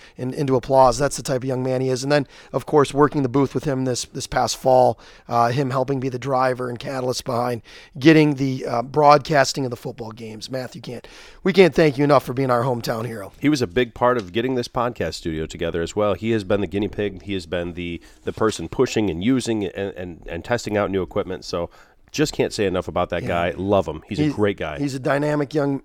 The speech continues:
Speaker 1: uh, human being. Uh, speaking of dynamic, our next hometown hero is Katie Tellier. Uh, Katie, uh, played basketball here for three years, two on J V, one on varsity. Student council V P her senior year.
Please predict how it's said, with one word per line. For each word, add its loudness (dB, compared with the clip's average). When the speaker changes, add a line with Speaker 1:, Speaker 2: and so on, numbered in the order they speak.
Speaker 1:
uh, -2
human -4
being. -12
Uh, 6
speaking 2
of 4
dynamic, 2
our 0
next 4
hometown 4
hero 2
is -2
Katie 0
Tellier. -4
Uh, 2
Katie, 0
uh, 4
played -2
basketball 2
here 2
for -8
three -2
years, 0
two -4
on -2
J -2
V, -4
one -2
on 0
varsity. -4
Student -4
council 4
V -6
P 0
her 0
senior 2
year. 0